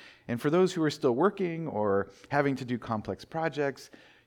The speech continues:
you know how that goes. It's like, "Oh, I gotta think about this and control that and account for this."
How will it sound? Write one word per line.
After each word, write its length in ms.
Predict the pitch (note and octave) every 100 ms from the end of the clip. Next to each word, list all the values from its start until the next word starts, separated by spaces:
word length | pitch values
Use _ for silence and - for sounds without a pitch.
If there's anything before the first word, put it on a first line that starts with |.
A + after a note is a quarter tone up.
| -
you 80 | D3
know 140 | D3+
how 160 | C#3 A#2
that 240 | A2 A2
goes. 240 | G2+ F2+ F2+
It's 120 | -
like, 120 | G#2+
"Oh, 80 | B2+
I 100 | B2+
gotta 240 | A2 G2+
think 220 | - A#2+
about 300 | G#2+ F2 F2+
this 260 | C3+ C#3 -
and 100 | G2+
control 400 | G2+ G2+ - F2+
that 240 | A2+ C3+
and 140 | B2+ G2+
account 340 | - G#2+ E2+
for 120 | -
this." 300 | G2 A#2 -